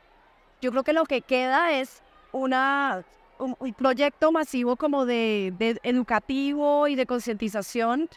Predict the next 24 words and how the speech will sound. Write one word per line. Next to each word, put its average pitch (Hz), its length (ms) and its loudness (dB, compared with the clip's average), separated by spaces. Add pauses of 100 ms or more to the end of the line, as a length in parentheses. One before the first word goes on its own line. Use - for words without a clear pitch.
(140)
de 254 140 2
toma 285 220 4
de 339 60 4
conciencia 285 720 0 (160)
de 233 160 0
que 240 180 -2
vivimos 254 380 -2
en 285 140 0
un 269 80 -2
mundo 277 140 0
de 277 40 -2
interespecies, 247 720 -2
de 247 140 0
que, 226 180 -2
de 220 160 -2
que 226 300 -2 (220)
nuestro 254 360 0
mundo 247 240 -2
humano 277 300 2
está 285 340 0
siempre 339 480 2
cruzado 247 520 0
por 269 180 0
otros. 233 560 -4